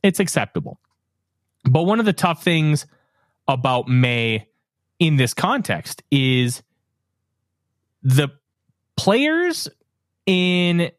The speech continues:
the offense, they don't really try to create for him. And L S U kinda had this problem too, where in scramble drill,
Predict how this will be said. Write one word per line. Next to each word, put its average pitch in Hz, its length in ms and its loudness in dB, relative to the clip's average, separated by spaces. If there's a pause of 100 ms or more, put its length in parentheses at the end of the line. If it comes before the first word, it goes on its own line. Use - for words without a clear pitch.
(440)
the 165 180 2
offense, 117 600 -4
they 135 260 2
don't 277 260 0
really 190 260 2
try 165 280 -2
to 151 60 -2
create 123 440 -2
for 87 240 -6
him. - 140 -20 (920)
And 156 400 0 (840)
L 240 140 0
S 240 160 -4
U 214 80 0
kinda 165 200 -2
had 143 140 -2
this 131 120 -4
problem 110 300 -4
too, 85 240 -8
where 117 380 -2
in 156 160 0
scramble 185 500 -2
drill, 247 400 -2